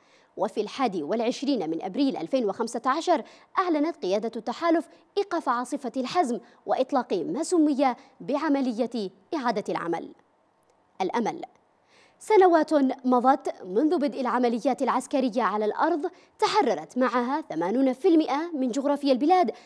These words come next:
حسب تصريح الحكومة، لتبدأ معها مرحلة جديدة من محاولة عودة الدولة وتمكينها من بسط نفوذها، وهي المرحلة ذاتها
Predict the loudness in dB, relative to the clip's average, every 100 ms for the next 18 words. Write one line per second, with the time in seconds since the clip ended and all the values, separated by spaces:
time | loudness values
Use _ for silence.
0 | _ -6 -4 -2 -4 -4 -4 -4 -6 -4
1 | -2 -2 -4 -10 _ _ _ -8 -4 -2
2 | 0 0 0 0 0 0 0 -2 -4 -4
3 | -2 -2 -2 -2 0 2 4 4 0 -8
4 | _ -2 4 4 4 0 0 0 0 -2
5 | 0 0 0 -2 -2 -2 0 -4 -6 _
6 | -4 0 0 0 2 2 2 0 -2 -4
7 | -4 -6 0 0 0 -6 -14 _ _ _
8 | _ _ -2 0 0 -2 -2 -4 -6 -2
9 | 0 2 2 2 2 0 -4 -4